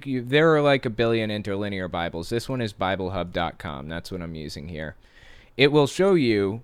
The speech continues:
word for word what the translation is. The English one is, "He said then to them, 'I beheld Satan as lightning out of the heaven, having fallen.'"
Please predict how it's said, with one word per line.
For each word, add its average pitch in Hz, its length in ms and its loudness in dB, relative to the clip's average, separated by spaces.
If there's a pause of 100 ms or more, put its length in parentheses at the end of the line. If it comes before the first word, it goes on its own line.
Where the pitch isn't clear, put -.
word 156 520 4
for 147 300 0
word 107 420 2
what 95 200 -4
the 95 80 -10
translation 90 640 -4
is. 67 340 -12 (140)
The 117 160 0
English 185 480 4
one 110 260 0
is, 101 400 -2 (140)
"He 131 160 0
said 127 380 2
then 107 220 0
to 107 120 -6
them, 92 400 -2
'I 98 140 -2
beheld 98 580 0
Satan 107 520 -2
as 101 280 -4
lightning 90 640 -4
out 101 180 -2
of 104 120 -6
the 98 100 -2
heaven, 92 440 -6 (280)
having 95 380 -4
fallen.'" 80 520 -4